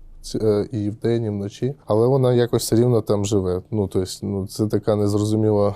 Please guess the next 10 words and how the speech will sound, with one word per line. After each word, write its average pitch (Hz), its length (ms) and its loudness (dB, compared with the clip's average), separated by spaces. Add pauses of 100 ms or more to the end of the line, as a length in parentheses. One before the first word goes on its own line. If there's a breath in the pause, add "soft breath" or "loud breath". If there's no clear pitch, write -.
чому 107 220 -6
люди 104 260 -4 (480)
не 110 140 2
покидають, 113 540 0
то 139 80 0
есть - 120 -2
там 101 100 -2
максимально 101 540 2
небезпечно 98 640 2
завжди. 104 480 2